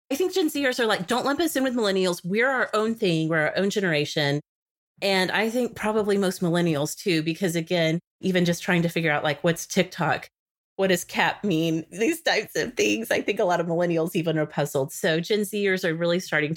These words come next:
to live into that identity and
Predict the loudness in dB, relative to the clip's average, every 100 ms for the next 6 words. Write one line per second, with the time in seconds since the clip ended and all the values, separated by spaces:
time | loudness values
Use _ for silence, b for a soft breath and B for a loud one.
0 | 0 0 0 -4 _ _ _ -2 0 2
1 | 2 0 0 0 0 0 0 -2 0 0
2 | 0 -2 -6 -2 0 2 0 -4 _ _
3 | 0 2 2 2 -2